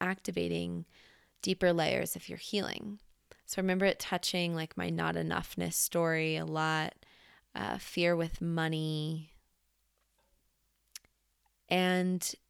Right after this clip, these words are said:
this heaviness, this heaviness that I was bringing into my work, into my life. And m-, one of my soul lessons being revolving around lightness.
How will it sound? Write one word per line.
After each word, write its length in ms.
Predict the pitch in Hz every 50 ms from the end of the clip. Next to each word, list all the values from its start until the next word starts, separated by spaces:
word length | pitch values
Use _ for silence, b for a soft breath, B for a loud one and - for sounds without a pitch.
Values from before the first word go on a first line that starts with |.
| _ _ _ _ _ _ _ -
this 200 | 190 196 - -
heaviness, 1000 | - - 208 190 190 196 160 143 - - - - - - - - - - - -
this 180 | 190 185 - -
heaviness 480 | - 175 170 180 185 185 175 175 -
that 140 | - - 165
I 80 | 160 156
was 140 | 160 160
bringing 380 | - - 160 165 170 170 165 160
into 920 | 156 156 160 165 - - - - 170 160 156 156 151 151 151 151 156 - _ B B B B B B B B B B _
my 180 | - 185 180 165
work, 720 | 160 165 170 165 165 165 165 - - _ _ _ - - _ _ _ _ _ _ _ - -
into 800 | 165 160 156 156 - - - - 165 156 151 151 147 147 147 147
my 180 | 156 - 60 62
life. 640 | 64 165 165 165 165 165 165 - - - - - - _ _ _ _ _ - - _ _ _ _ _ _ _ _ _ _ _ _ _ _ _ _ _ _ _ _ _ _ _ _ _ _ _ _ _ _ _ _ _ _ _ _ _ _ _ _ _ _ _ _ _ _ _ _ _ _ _ _ _ _ _ _ _ _ _ - -
And 720 | 185 185 180 180 180 180 180 180 180 170 - - - - _ _ - - - - _ - -
m-, 340 | - - - - 196 202 202
one 140 | 190 196 196
of 140 | 190 185 -
my 120 | 175 175
soul 260 | 170 - - 175 170
lessons 540 | 165 160 160 175 - - 180 175 170 160 -
being 340 | - 160 160 160 160 160 165
revolving 600 | 160 160 - 160 156 156 165 170 - 175 160 160
around 360 | 156 165 - - - 160 165
lightness. 840 | 170 160 160 214 - - - - - 214 220 - - - - -